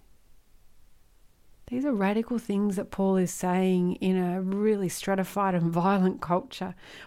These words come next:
Why should we be like this? Because this is how Jesus, the God one, lives and dies and continues to be present in risen life. That's why.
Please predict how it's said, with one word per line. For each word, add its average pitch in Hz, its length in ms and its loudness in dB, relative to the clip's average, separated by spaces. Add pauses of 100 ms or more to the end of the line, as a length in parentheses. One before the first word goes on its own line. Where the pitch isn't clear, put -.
Why 202 260 2
should 240 200 -4
we 262 80 2
be 247 160 0
like 233 200 0
this? - 280 -6 (320)
Because 180 320 -2
this 214 300 2
is - 200 -4
how 170 140 -2
Jesus, 196 580 0
the 175 160 -6
God 190 380 -2
one, 180 420 0
lives 196 400 2 (320)
and 165 180 0
dies 185 520 2
and 160 180 -4
continues 196 760 0
to 185 140 -4
be 175 120 -2
present 160 800 -2
in 170 120 -2
risen 156 360 -2
life. - 480 -12 (1700)
That's - 280 -4
why. 175 240 -12